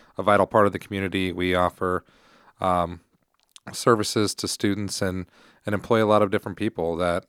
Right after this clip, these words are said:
that we hope, um, helps our community, um, be better tomorrow than it is today. And so a part of that is ensuring that our services are done in an environment that,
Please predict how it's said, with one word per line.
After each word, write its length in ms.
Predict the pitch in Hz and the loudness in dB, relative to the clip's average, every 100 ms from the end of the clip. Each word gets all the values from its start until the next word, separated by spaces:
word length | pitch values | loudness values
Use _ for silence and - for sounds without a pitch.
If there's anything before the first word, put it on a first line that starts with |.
| - | -12
that 260 | - 107 | -8 -6
we 140 | 107 98 | -4 -6
hope, 400 | - 113 110 - - - | -2 0 0 -2 -16 -10
um, 460 | 98 95 92 90 98 _ _ _ - | -4 -2 -2 -6 -12 _ _ _ -2
helps 260 | 113 - | 0 2
our 80 | 104 | -2
community, 580 | - 107 104 98 98 107 | -2 -6 -4 -2 -2 -2
um, 220 | 113 98 | -4 -4
be 120 | 98 98 | -2 0
better 260 | 104 101 | 2 2
tomorrow 380 | - 107 107 107 | 0 2 4 4
than 100 | 107 | 2
it 100 | 104 | 0
is 140 | 101 | -2
today. 300 | - 104 101 - _ - - _ - | 2 4 4 2 _ -20 -20 _ -2
And 160 | 117 - | -2 2
so 520 | 120 113 107 107 117 - | 6 8 8 6 0 -20
a 60 | |
part 240 | - 127 147 | 2 4 4
of 80 | |
that 180 | 98 98 | 4 4
is 200 | 98 90 | 2 0
ensuring 500 | 95 - 107 98 92 | -4 -4 0 0 0
that 340 | 95 92 92 - | 0 0 0 -2
our 500 | 95 92 90 92 87 _ _ | 0 2 4 2 0 _ _
services 540 | - 110 104 - 98 | 2 2 4 0 0
are 80 | 95 | 0
done 240 | 92 95 | 0 -2
in 80 | 107 | 0
an 120 | 95 | -2
environment 760 | 92 87 92 98 101 104 135 - | -2 0 2 2 2 0 0 -6
that, 560 | 92 87 90 90 - | -4 -2 -2 -4 -6